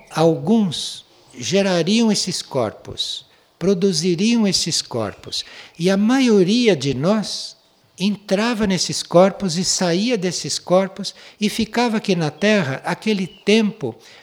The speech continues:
pra resolver ou pra, hum, desenvolver ou pra evoluir naquilo que precisasse, sem precisar de tantos anos antes, que não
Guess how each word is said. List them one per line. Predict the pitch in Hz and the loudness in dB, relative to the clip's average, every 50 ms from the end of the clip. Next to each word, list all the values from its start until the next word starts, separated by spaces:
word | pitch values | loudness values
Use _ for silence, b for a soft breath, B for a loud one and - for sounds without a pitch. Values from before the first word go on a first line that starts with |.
| B B B | B B B
pra | 190 202 220 220 214 196 - - - | 0 0 2 2 0 -4 -6 -10 -12
resolver | - - 214 247 240 190 185 202 185 160 139 123 143 208 214 202 160 135 - - - - | -4 0 0 2 2 2 2 2 2 2 0 2 2 4 4 4 2 0 -4 -10 -18 -8
ou | - 185 196 202 | -2 0 0 0
pra, | 196 - - 190 196 185 180 175 165 156 151 139 131 | 0 0 -2 0 0 2 2 0 0 0 -2 -2 -4
hum, | 131 123 117 120 - - - - - | -4 -6 -8 -10 -12 -18 -20 -20 -10
desenvolver | 123 135 220 220 185 175 220 226 214 170 185 175 160 143 123 120 185 214 208 170 127 107 - - - b b b b b b b | -4 -2 -2 0 0 2 2 2 2 4 4 4 2 2 0 2 4 4 4 4 2 -2 -8 -16 -20 b b b b b b b
ou | b 190 214 | b 0 0
pra | 208 - 202 208 202 | 2 2 2 2 2
evoluir | 202 175 147 202 220 208 202 175 170 196 214 208 170 123 - B B B B | 2 2 2 2 2 4 4 2 2 2 2 2 2 0 -2 B B B B
naquilo | 170 180 190 - - - 240 240 | -4 -2 -2 -2 -2 -2 -2 -2
que | - - 214 | -2 -4 -6
precisasse, | - - 226 214 - - 208 175 131 147 185 202 202 170 - - - - 101 104 - _ B B B B B | -6 -4 -4 -4 -4 -4 -4 -4 -2 -2 -2 -2 -2 -4 -6 -6 -6 -8 -10 -14 -20 _ B B B B B
sem | B - - 277 277 | B -2 0 0 0
precisar | 226 247 208 - - 190 160 208 202 202 | 0 -2 -4 -4 -4 -4 -4 -2 -2 -4
de | 170 190 | -4 -6
tantos | - - - 240 247 240 233 214 202 156 127 120 156 | -8 -4 -2 -2 0 0 -2 -4 -4 -4 -4 -2 -2
anos | 208 220 214 214 196 151 127 117 143 | 0 0 0 -2 -2 -4 -4 -4 -2
antes, | 277 311 208 196 165 - - - 151 139 131 120 123 127 123 - - 135 - - _ _ _ _ _ _ _ _ - 415 - - | -2 0 -2 -2 -4 -6 -10 -10 -10 -10 -10 -10 -14 -14 -16 -18 -20 -20 -20 -20 _ _ _ _ _ _ _ _ -20 -20 -20 -12
que | - 226 233 | -8 -6 -4
não | 226 220 202 190 180 170 160 | -4 -2 -4 -4 -6 -8 -12